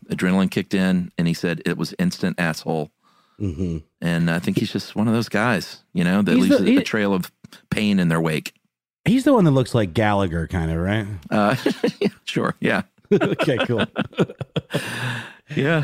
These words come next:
Speaker 1: he does a little bit.
Speaker 2: Yeah, uh-huh.
Speaker 1: Uh, really good documentary, though. And it got me to listen. I did not really know this. Um, he did a solo record, uh, kind of in the midst of all that.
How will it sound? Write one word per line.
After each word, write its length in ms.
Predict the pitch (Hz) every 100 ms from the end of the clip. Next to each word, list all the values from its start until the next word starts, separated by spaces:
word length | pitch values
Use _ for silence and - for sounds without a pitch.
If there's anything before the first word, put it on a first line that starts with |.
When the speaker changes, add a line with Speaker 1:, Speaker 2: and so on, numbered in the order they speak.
| 135
Speaker 1:
he 140 | 139
does 300 | 120 156 120
a 40 | 120
little 160 | 110
bit. 180 | 107 110
Speaker 2:
Yeah, 260 | 127 131 113 - -
uh-huh. 40 | 127
Speaker 1:
Uh, 380 | 90 107 104 -
really 260 | - 147 139
good 140 | 117
documentary, 480 | 101 92 98 98 95
though. 240 | 92 90 87 - - -
And 160 | 135 143
it 60 | 120
got 260 | 117 110
me 240 | 110 107 98
to 180 | -
listen. 420 | 101 107 - 101 95
I 120 | 101
did 180 | 120 117
not 180 | 101
really 280 | 98 107 98
know 240 | 92 101 104
this. 420 | 92 87 - - 95
Um, 480 | 90 87 85 85 - _ _ - - _ _ _ _ _ _ _ _ _ _ -
he 380 | 135 147 165
did 160 | 143 127
a 40 |
solo 380 | 110 - 143 123
record, 540 | 104 95 107 98 95 92 101 98
uh, 560 | 92 90 87 85 82 - _ _ - -
kind 160 | 117
of 60 | 113
in 60 | 104
the 80 |
midst 380 | 101 110 123 -
of 120 | 95
all 180 | 92 90
that. 360 | 87 87 85